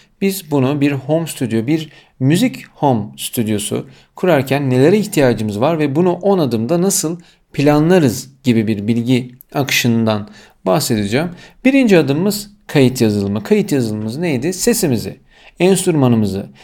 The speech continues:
ya da aklımızdaki bir planı kaydederken bir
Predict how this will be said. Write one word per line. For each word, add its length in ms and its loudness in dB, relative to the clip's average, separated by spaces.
ya 100 -2
da 100 2
aklımızdaki 640 -2
bir 420 -2
planı 280 2
kaydederken 720 2
bir 440 -2